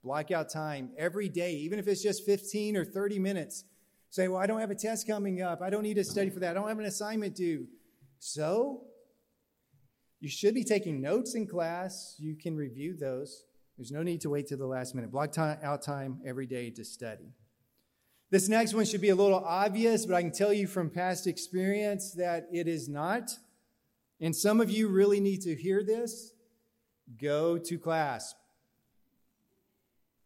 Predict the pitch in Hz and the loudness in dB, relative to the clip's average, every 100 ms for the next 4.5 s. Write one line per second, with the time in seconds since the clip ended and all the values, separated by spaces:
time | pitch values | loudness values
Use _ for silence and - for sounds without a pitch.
0 | - - 202 190 220 214 214 - 196 196 | -16 -2 0 2 4 4 2 2 4 4
1 | 180 165 156 180 196 214 220 180 175 175 | 2 2 4 6 6 6 4 4 6 6
2 | 220 233 220 208 190 190 165 180 165 151 | 8 8 6 4 2 2 -2 -2 -2 -2
3 | 151 160 156 208 214 170 175 156 165 147 | 2 2 2 2 4 4 4 4 2 0
4 | 143 135 127 120 104 | 0 -8 -8 -10 -12